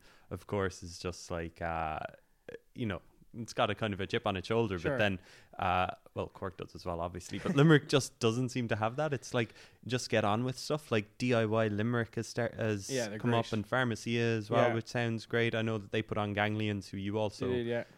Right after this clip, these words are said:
Speaker 1: put on as well, but it's, it's great to see that, like, Limerick is just getting on.
Speaker 2: Oh, big time. It's big time. Um, I remember having a, a very, uh,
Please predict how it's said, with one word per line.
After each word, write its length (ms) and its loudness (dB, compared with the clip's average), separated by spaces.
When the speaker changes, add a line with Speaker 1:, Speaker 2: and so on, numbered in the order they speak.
Speaker 1:
put 160 2
on 180 4
as 140 -2
well, 220 4
but 160 -2
it's, 280 -4
it's 220 -4
great 240 2
to 80 0
see 260 0
that, 180 -2
like, 200 -4
Limerick 640 -2
is 240 -2
just 220 -4
getting 240 -2
on. 240 -4
Speaker 2:
Oh, 140 8
big 180 6
time. 280 0
It's 80 -20
big 180 2
time. 340 0
Um, 540 4
I 160 8
remember 480 10
having 540 4
a, 360 2
a 80 0
very, 580 0
uh, 360 0